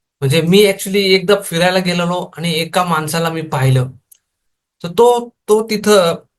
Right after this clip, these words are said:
अ, पक्ष्यांना खाण्यासाठी त्याच्याकडे हात नव्हते. त्यांनी पक्ष्यांना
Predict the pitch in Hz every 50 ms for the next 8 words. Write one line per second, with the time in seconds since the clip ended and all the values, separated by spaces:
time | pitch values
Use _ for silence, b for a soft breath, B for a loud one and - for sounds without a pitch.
0 | _ _ _ _ _ _ - 147 139 156 160 160 156 156 151 147 147 147 - -
1 | 156 - - - 208 202 202 202 202 - - 170 165 175 180 175 - 175 180 196
2 | 170 160 160 160 - 170 175 196 190 202 214 - - - 175 185 185 185 185 175
3 | 175 - 139 - b b b b b b b 175 196 214 220 - 262 226 - -
4 | 240 226 226